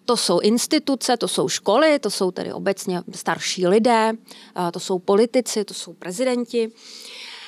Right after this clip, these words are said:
a kněží a tak dále a tak dále. Rozumíme si. <laughs> A,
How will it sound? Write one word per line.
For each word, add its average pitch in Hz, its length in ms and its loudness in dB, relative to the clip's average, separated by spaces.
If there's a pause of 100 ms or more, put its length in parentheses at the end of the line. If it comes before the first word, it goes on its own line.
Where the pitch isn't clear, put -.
(340)
a 247 180 4 (260)
kněží 233 640 4
a 214 100 0
tak 202 240 0
dále 165 300 0
a 156 60 -8
tak 165 200 -8
dále. 139 300 -4 (280)
Rozumíme 165 500 0 (260)
si. - 200 -8 (280)
<laughs> - 300 -6
A, 208 140 0